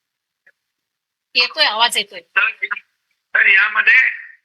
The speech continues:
Speaker 2: खूप मोठ्या प्रमाणावर आमूलाग्र बदल शैक्षणिक क्षेत्रामध्ये,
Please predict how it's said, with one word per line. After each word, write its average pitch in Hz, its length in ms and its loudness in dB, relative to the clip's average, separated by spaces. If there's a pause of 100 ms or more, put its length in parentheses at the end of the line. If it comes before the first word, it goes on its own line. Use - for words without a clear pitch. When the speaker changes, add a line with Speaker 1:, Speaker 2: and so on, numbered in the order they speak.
Speaker 2:
खूप 247 300 -10
मोठ्या 190 280 2
प्रमाणावर 185 760 2
आमूलाग्र 190 680 0
बदल - 320 2 (440)
शैक्षणिक 180 540 2
क्षेत्रामध्ये, 185 680 2